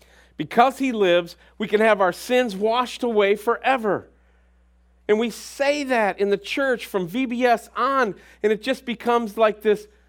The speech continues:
"Yeah, whatever." No, no. Because he lives, we get to go to heaven when we leave this world. Because he lives, the grave has no power over those who believe.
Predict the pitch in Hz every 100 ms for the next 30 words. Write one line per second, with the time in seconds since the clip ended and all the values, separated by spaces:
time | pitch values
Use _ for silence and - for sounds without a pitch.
0 | - 208 202 196 165 135 139 131 _ _
1 | _ _ _ _ _ _ _ _ _ _
2 | _ - 254 269 269 269 254 208 127 101
3 | _ _ _ _ _ _ - 269 277 277
4 | 247 180 110 _ _ - - - - 285
5 | 277 277 269 269 220 254 269 269 254 240
6 | 214 247 247 247 233 226 240 226 233 -
7 | 269 240 202 - 254 269 262 269 233 -
8 | - - - 190 240 277 254 254 220 247
9 | 247 233 262 311 330 254 226 214 196 208
10 | 190 190 190 185 160